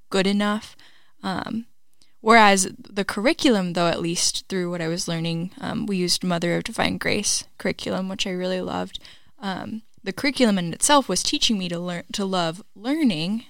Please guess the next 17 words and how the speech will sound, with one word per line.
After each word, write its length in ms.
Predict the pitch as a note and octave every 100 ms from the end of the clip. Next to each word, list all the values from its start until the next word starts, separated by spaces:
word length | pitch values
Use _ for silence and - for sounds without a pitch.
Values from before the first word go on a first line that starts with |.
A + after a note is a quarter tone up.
| - -
Um, 480 | F#3+ F#3 - - - - - - -
I 100 | G#3
loved 260 | G#3 G3 F#3+
reading 320 | G3+ F#3+ F#3
and 100 | F#3
going 240 | F#3 F#3
to 140 | F#3 F#3
the 100 | F3
library 800 | F#3 F#3 F#3+ F#3+ F#3 F3+ F3+ F3+
and 300 | F#3 F3+ - - -
exploring 840 | F#3 - - - F3+ F3 F3 F3
outside 480 | - - - E3+ -
and 160 | - -
trying 220 | - -
to 40 |
figure 320 | - - - C2+
out 200 | C2+